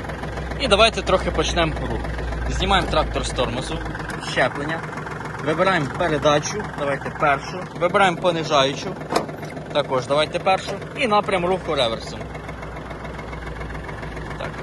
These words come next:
Мінімальна швидкість трактора.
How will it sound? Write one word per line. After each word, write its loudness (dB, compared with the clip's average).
Мінімальна 6
швидкість 0
трактора. 2